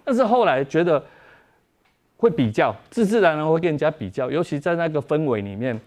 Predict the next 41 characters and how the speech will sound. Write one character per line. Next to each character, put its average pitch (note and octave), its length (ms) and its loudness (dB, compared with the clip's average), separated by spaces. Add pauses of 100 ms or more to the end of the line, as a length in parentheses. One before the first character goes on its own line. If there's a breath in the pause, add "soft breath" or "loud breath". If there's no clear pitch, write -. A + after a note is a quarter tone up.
看 G#3 160 -4
到 G#3 100 2
同 D#3+ 220 -4
学， B2 280 -4 (120)
哇， F3 260 0
他 G3 140 -6
们 F#3 180 -4
祷 C3 160 0
告 E3+ 180 0
行 E3 220 -4
云 D3+ 180 -4
流 C#3+ 200 0
水， G#2 260 -4 (280 soft breath)
啊， G#3 60 0
我 G3 140 4
的 C3 120 0
祷 A#2+ 160 0
告 D#3+ 120 0
还 C#3+ 120 -4
要 D#3 80 -6
拿 C#3 180 -4
小 F#2+ 180 -6
抄， A#2 240 -8 (320)
这 D#3 140 0
一 D#3 60 2
点 C3+ 180 -4
我 G2 100 -6
就 C3 120 -4
死 G#2+ 180 -12
了。 E2+ 200 -10 (640 soft breath)
我 A3 180 2
说 C4 240 2
：“怎 D#3 120 -2
么 D3 120 0
会 G3 140 2
这 F#3 180 2
样？” F3 240 2 (560 loud breath)
第 D#3+ 200 4
二， C#3+ 180 2 (720 soft breath)
解 A#2+ 240 2
经， F3 300 -2